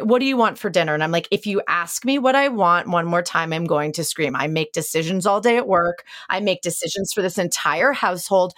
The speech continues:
Just get dinner." And he said to me, and he says, and he said it a few times, "The problem is, no matter what I get you, you're not gonna like it.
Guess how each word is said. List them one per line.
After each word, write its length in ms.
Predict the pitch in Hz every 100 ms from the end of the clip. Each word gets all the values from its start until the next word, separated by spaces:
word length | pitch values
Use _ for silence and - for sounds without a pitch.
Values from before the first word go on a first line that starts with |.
| - - _
Just 520 | - 226 220 - -
get 320 | 202 190 -
dinner." 480 | - 320 262 139 - - - - -
And 180 | 220 226
he 180 | 285
said 320 | 285 - 381 427 _ 269
to 60 |
me, 460 | 233 208 190 226 -
and 140 | 247 247
he 140 | 294
says, 340 | 262 - 247 220
and 140 | 240
he 60 | 240
said 200 | 285 262
it 100 | 240
a 40 |
few 220 | - 381
times, 320 | 440 254 233 - - _ _ _
"The 60 | 254
problem 580 | - 330 359 392 415 277
is, 380 | 208 196 190 226
no 80 |
matter 260 | 226 226 220
what 180 | 208 269
I 100 | 330
get 380 | 202 220 233 -
you, 180 | 151
you're 240 | 170 185 196
not 240 | 202 220
gonna 180 | 254 208
like 400 | 175 208 226 196
it. 240 | 143 135